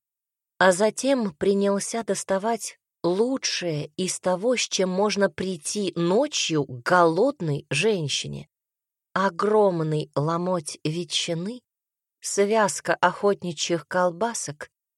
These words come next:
таких сочных и аппетитных, что рот в один миг наполнился слюной.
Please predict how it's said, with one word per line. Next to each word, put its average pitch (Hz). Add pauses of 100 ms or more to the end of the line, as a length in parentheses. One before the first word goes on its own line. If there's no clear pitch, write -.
таких 226
сочных 185
и 196
аппетитных, 196
что -
рот 208
в 175
один 202
миг 226 (200)
наполнился 160
слюной. 170